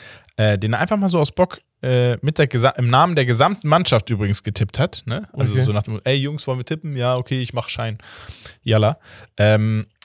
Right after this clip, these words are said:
Speaker 1: war sehr gut getippt.
Speaker 2: Außer das eigene Spiel
Speaker 1: Pass
Speaker 2: raus.
Speaker 1: auf, er
Speaker 2: Mach keinen
Speaker 1: tippte
Speaker 2: Scheiß.
Speaker 1: zehn von elf Spielen richtig.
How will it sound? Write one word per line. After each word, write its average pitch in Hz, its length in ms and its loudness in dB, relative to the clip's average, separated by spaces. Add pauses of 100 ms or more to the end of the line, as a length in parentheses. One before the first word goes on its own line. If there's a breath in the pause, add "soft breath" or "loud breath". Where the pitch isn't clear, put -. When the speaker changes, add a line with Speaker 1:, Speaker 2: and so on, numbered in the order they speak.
(800)
Speaker 1:
war 113 160 0
sehr 123 180 2
gut - 160 -16
getippt. - 480 -8 (280)
Speaker 2:
Außer 151 460 6
das 143 340 4
eigene 139 380 4
Spiel 131 260 -2
Speaker 1:
Pass 120 200 4
Speaker 2:
raus. 131 260 4
Speaker 1:
auf, - 40 -20 (100)
er 110 120 0
Speaker 2:
Mach 131 100 2
keinen 127 200 2
Speaker 1:
tippte 139 240 4
Speaker 2:
Scheiß. 170 160 -2 (2000)
Speaker 1:
zehn 139 420 0
von - 220 -2
elf 120 320 0
Spielen 104 300 -4
richtig. - 500 -8